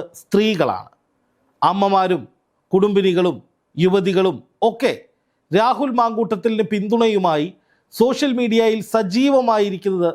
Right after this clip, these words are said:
നമ്മൾ നമ്മുടെ കണ്ണുകൊണ്ട് കാണുന്നതാണ്. ഇതൊന്നും സഹിക്കാത്ത സി പി എമ്മുകാരടങ്ങുന്ന രാഷ്ട്രീയ എതിരാളികൾ ഇതൊക്കെ പി ആർ വർക്കാണ് എന്ന് പറഞ്ഞുകൊണ്ട് കൊണ്ടുപിടിച്ച പ്രചാരണങ്ങൾ നടത്തുന്നുണ്ട് എങ്കിലും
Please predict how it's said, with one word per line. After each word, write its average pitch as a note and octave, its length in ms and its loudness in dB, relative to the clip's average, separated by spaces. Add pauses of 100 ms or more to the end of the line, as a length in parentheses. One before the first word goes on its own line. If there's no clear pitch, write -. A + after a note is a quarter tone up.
(140)
നമ്മൾ G#3 140 -2 (100)
നമ്മുടെ G#3+ 180 -2 (100)
കണ്ണുകൊണ്ട് A#3+ 520 0
കാണുന്നതാണ്. B2+ 460 -6 (800)
ഇതൊന്നും C4+ 380 2
സഹിക്കാത്ത B3 460 0 (100)
സി A3 100 -2 (100)
പി B3+ 160 2
എമ്മുകാരടങ്ങുന്ന G3+ 680 0 (560)
രാഷ്ട്രീയ A#3+ 600 0
എതിരാളികൾ A3 500 0 (460)
ഇതൊക്കെ A3 220 0 (120)
പി G3+ 100 0 (220)
ആർ C#4 100 0 (120)
വർക്കാണ് A3 440 0 (180)
എന്ന് G#3 180 -4
പറഞ്ഞുകൊണ്ട് G3 460 -2 (500)
കൊണ്ടുപിടിച്ച A#3 640 0
പ്രചാരണങ്ങൾ A3+ 580 -2 (140)
നടത്തുന്നുണ്ട് G3+ 640 -2 (120)
എങ്കിലും C3+ 260 -6